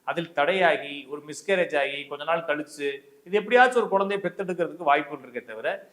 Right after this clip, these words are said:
இந்த சூரியன் புதன் தனித்துன்னு சொன்னேன் இல்லைங்களா, இது வந்து நிரந்தரமான குழந்தையின்மை நிறைய பேருக்கு கொடுக்குது.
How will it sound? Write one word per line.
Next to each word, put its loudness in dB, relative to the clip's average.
இந்த -10
சூரியன் 0
புதன் -2
தனித்துன்னு -6
சொன்னேன் -14
இல்லைங்களா, -6
இது -4
வந்து -2
நிரந்தரமான -2
குழந்தையின்மை -4
நிறைய -6
பேருக்கு -18
கொடுக்குது. -18